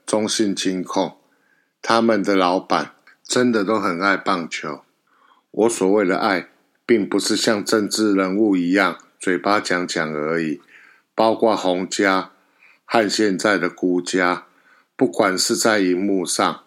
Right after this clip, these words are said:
或者是在私底下，各位应该都能够感受得到，他们那一颗爱棒球的心，是真正发自于他们的内心。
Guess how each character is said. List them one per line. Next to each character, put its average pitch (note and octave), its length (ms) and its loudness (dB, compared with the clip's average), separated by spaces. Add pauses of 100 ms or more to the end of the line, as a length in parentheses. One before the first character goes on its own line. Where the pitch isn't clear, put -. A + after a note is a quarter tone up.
(400)
或 A2+ 220 2
者 F#2 140 -2
是 G2 200 -2
在 G2+ 280 0
私 G2 360 -2
底 D#2+ 220 -4
下， F2+ 400 -4 (500)
各 A#2 180 2
位 A2+ 360 2
应 A#2+ 200 2
该 A#2 200 2
都 A2+ 280 2
能 G2+ 160 -2
够 G2 340 -2 (140)
感 F2+ 240 0
受 G#2+ 240 0
得 F#2+ 120 -2
到， G2 400 -2 (260)
他 A#2 140 -2
们 A2 160 0 (240)
那 A#2+ 220 2
一 A2 40 0
颗 A2 240 -2
爱 G#2+ 220 0
棒 G2 260 -2
球 E2 280 -6
的 E2 120 -6
心， E2 380 -6 (180)
是 - 200 0
真 A2 260 0
正 G2 220 0
发 G#2+ 260 0
自 G#2 260 -2
于 E2 140 -4
他 F#2 180 -2
们 F2 140 -2
的 E2+ 140 -4
内 F2 260 -2
心。 D#2+ 340 -6